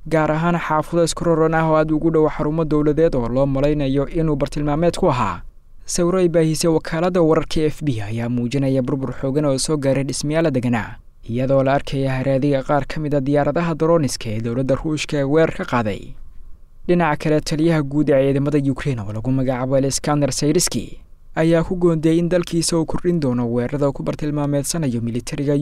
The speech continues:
Ukraine ee ku yaala gudaha Ruushka. Hadalkan ayaa yimid kadib markii Kiev fulisay weerar ballaaran oo lagu qaaday saldhig ciidan oo ku yaala bariga gobolka Siberia ee dalka Ruushka. Weerarkan ayaa ku soo beegmayay iyadoo shalay shalay uu Ruushka gudaha dalka Ukraine ka fuliyey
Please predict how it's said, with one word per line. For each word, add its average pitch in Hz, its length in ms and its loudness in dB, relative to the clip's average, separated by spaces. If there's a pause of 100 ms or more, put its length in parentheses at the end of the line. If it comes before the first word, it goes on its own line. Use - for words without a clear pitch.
Ukraine 156 360 -2
ee 147 60 -2
ku 170 140 -6
yaala 120 240 0
gudaha 143 300 -2
Ruushka. 147 560 -2 (300)
Hadalkan 139 520 0
ayaa 139 280 4
yimid 139 240 0
kadib 147 280 -2
markii 151 340 0
Kiev 151 340 2
fulisay 147 400 0
weerar 147 400 4
ballaaran 143 440 2
oo 143 140 2
lagu 143 180 2
qaaday 117 360 -4
saldhig 131 400 -4
ciidan 139 280 0
oo 139 60 0
ku - 140 -4
yaala 117 300 2
bariga 139 320 0
gobolka 143 400 0
Siberia 139 640 0
ee 131 200 2
dalka 147 360 -2
Ruushka. - 560 -2 (380)
Weerarkan 139 520 0
ayaa 139 260 2
ku 151 140 -4
soo 147 180 2
beegmayay 143 480 2
iyadoo 143 280 2
shalay 143 220 -2
shalay 151 260 2
uu 139 100 0
Ruushka 147 360 -2
gudaha 151 280 0
dalka 156 300 -2
Ukraine 160 360 -2
ka 160 120 -4
fuliyey 107 420 -2